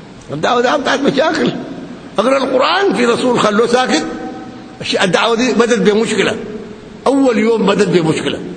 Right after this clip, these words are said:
يوم اللي نزل على النبي عليه السلام: "يا أيها المدثر قم فأنذر"،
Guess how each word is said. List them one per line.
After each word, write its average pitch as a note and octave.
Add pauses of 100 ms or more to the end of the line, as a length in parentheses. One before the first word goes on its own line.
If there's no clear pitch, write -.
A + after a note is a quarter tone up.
(300)
يوم G#3
اللي F#3+
نزل F#3
على D3
النبي D#3+
عليه D3
السلام: D#3+ (500)
"يا F#3+
أيها G3
المدثر F3+
قم G3+
فأنذر"، A#3+